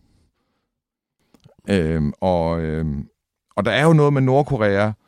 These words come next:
og guder. Altså det, øh, den, den måde, de er kommunistiske på omkring, øh,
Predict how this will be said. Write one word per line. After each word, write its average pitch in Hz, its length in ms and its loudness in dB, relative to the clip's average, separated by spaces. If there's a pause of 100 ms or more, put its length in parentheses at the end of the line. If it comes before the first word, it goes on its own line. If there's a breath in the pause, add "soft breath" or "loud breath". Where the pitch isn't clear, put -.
(320)
og 104 140 -2
guder. 113 400 4 (920)
Altså - 240 -4
det, 104 340 0
øh, 82 580 -4 (1600)
den, 110 220 -4 (120)
den 143 160 0
måde, 139 220 2
de 123 160 -10
er 107 40 -10
kommunistiske 123 960 -2
på 110 400 0
omkring, 104 520 0 (640)
øh, 85 240 -2